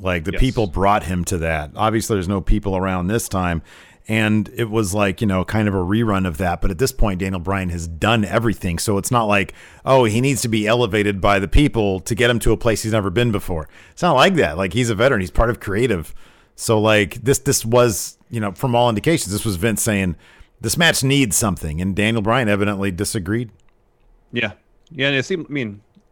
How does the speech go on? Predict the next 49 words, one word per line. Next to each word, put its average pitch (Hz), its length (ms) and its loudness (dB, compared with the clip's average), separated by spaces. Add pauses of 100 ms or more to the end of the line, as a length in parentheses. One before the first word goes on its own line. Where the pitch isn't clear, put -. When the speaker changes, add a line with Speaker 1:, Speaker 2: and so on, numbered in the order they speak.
Speaker 2:
once 147 200 -4
he 156 80 -2
got 123 200 0
inserted 104 400 -6
into 101 160 -12
the 90 100 -12
story, 113 400 -4 (140)
the, 95 180 -8 (100)
the 104 100 -16
story 143 420 0
got 117 380 -4 (420)
more 113 160 -6
spark - 440 -6
to - 180 -20
it. - 100 -20 (280)
It - 40 -16
was 127 140 -10
kind 110 200 -8
of 85 220 -12
languishing 90 500 -10
for - 220 -18
a 85 40 -14
while 90 420 -4
because 95 300 -14
it 95 120 -14
just 101 120 -18
seemed 95 180 -12
like 87 200 -8
the - 80 -14
heat - 240 -12
between 98 260 -14
Roman 92 280 -6
and 87 100 -8
Edge 92 220 -6
just 87 200 -14
wasn't 95 280 -12
there. 107 360 -2 (540)
You 98 80 -14
insert 104 300 -10
Daniel 92 220 -10
Bryan 107 460 -4 (260)
into 98 180 -12
the 85 60 -14
story. 85 320 -14
Daniel 92 260 -12
Bryan 104 260 -6
makes - 220 -10
everything 90 320 -12
better. 110 340 0